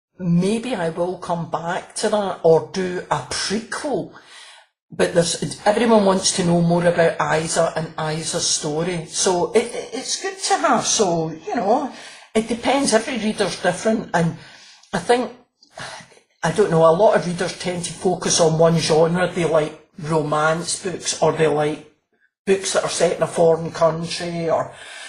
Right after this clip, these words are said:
you know, cozy crime. Everybody, everybody likes Agatha Christie. So it's interesting to see what people are looking for.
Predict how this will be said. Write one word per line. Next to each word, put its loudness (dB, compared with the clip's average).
you 0
know, 4
cozy 4
crime. 2
Everybody, -2
everybody 0
likes 0
Agatha 0
Christie. -2
So 2
it's 2
interesting 4
to -2
see -2
what 4
people -2
are 4
looking -2
for. -4